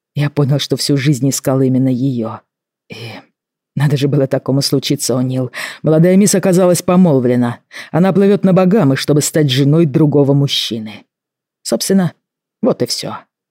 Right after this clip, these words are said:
Штурман, понимающе кивнул и разлил остатки вина по стаканам. Потом вздохнул. "Да, это скверно. Но, поверьте, могло быть гораздо хуже". "Думаешь?" — приподнял бровь захмелевший Роберт. "По мне так хуже уже некуда".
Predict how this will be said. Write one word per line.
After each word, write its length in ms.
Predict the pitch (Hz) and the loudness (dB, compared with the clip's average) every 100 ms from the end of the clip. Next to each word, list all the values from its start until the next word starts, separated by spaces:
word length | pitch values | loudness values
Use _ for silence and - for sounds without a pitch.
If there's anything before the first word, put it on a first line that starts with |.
| _ _ _ _ | _ _ _ _
Штурман, 360 | - 214 156 131 | -6 0 0 0
понимающе 480 | 127 127 123 117 104 | 0 0 0 -4 -6
кивнул 500 | - 120 135 156 165 _ _ _ - | -4 -4 0 -2 -4 _ _ _ -2
и 60 | 170 | 0
разлил 320 | 175 220 170 | 2 2 2
остатки 440 | 147 160 156 - | 0 -4 -4 -2
вина 260 | 123 127 131 | 0 0 -2
по 120 | 120 | -6
стаканам. 720 | - 123 - 110 110 110 110 _ _ _ _ | -6 -8 -8 -10 -10 -10 -14 _ _ _ _
Потом 240 | - 156 139 | -6 -2 -2
вздохнул. 560 | 120 123 - 113 104 - _ _ _ _ _ _ - | -2 -6 -8 -12 -12 -20 _ _ _ _ _ _ -2
"Да, 220 | 202 131 101 | 0 0 -4
это 120 | - | -10
скверно. 580 | - 117 131 - 135 - _ _ _ _ _ _ | -8 -6 -8 -8 -10 -12 _ _ _ _ _ _
Но, 140 | 131 120 - | -14 -8 -2
поверьте, 420 | 135 143 139 131 | 0 0 0 -2
могло 260 | 131 135 | 0 0
быть 200 | 135 - | 0 0
гораздо 420 | 131 135 135 131 143 | 0 0 0 -2 -4
хуже". 460 | - 190 131 117 _ _ _ _ _ _ - | -2 -2 -2 -8 _ _ _ _ _ _ -8
"Думаешь?" — 640 | 131 131 127 156 165 - - _ _ - | -6 -2 0 0 -2 -6 -12 _ _ -4
приподнял 440 | 151 147 143 135 | -2 0 0 0
бровь 240 | 127 139 135 | 2 2 0
захмелевший 580 | 139 147 135 131 147 | 0 0 0 0 0
Роберт. 500 | 139 135 139 143 - _ _ _ _ - | 0 0 -2 -4 -10 _ _ _ _ 0
"По 120 | 175 | 4
мне 180 | 170 170 | 4 2
так 180 | 180 | 0
хуже 320 | - 196 170 170 | 0 2 4 4
уже 220 | 165 180 | 4 4
некуда". 580 | 156 139 147 147 135 | 4 2 0 0 -2